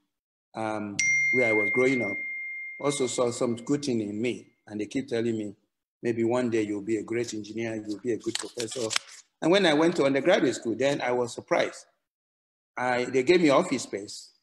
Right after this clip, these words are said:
to teach my colleagues, my classmates. That was the beginning of myself. Eh? So I'm gonna be a young teacher one day. So it came naturally to me that I like to explain things. I like to assume one important thing,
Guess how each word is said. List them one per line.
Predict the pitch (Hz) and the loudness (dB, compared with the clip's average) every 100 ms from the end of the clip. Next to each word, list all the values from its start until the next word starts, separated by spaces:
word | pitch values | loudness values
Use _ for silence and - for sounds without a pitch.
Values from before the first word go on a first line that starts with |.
| _ | _
to | 127 | -2
teach | 117 151 - | 2 0 0
my | 104 | -4
colleagues, | 107 104 107 - | -4 -4 -4 -8
my | 101 | -8
classmates. | - 117 - - - - _ _ _ _ _ - | -6 -6 -6 -14 -18 -20 _ _ _ _ _ 2
That | 160 | 4
was | 123 | 4
the | 107 | 2
beginning | 104 101 120 117 | -4 -2 0 0
of | 101 - _ _ | -2 -8 _ _
myself. | 110 104 - 131 107 - - | -8 -8 -2 0 0 -2 -4
Eh? | 117 147 302 - _ _ _ _ | -2 -2 -4 -6 _ _ _ _
So | - 131 | -2 0
I'm | 120 | 2
gonna | 131 123 | 2 0
be | 113 117 | 2 2
a | 107 | 2
young | 135 151 156 | 2 2 0
teacher | 120 113 104 | -4 -4 -2
one | 110 110 | -2 -2
day. | 101 - _ _ _ _ _ _ | -6 -12 _ _ _ _ _ _
So | - 135 120 | 0 2 4
it | 113 113 | 2 2
came | 165 180 - - _ | 2 2 -4 -20 _
naturally | 131 139 - 131 127 127 | -4 -2 2 4 4 2
to | 110 | 0
me | 104 110 98 _ _ _ _ - | -2 -4 -8 _ _ _ _ -6
that | 107 - | -6 -6
I | 107 | -4
like | 113 120 | -2 -2
to | 110 | -4
explain | 101 - 127 123 | -6 -2 -2 0
things. | - 165 185 - _ - | 0 0 -2 -10 _ -12
I | 113 | -4
like | 120 117 | -2 0
to | 110 | 0
assume | 110 123 151 | 2 2 4
one | 131 147 | 4 4
important | 127 117 120 123 117 | 2 0 -2 0 -2
thing, | 117 | -4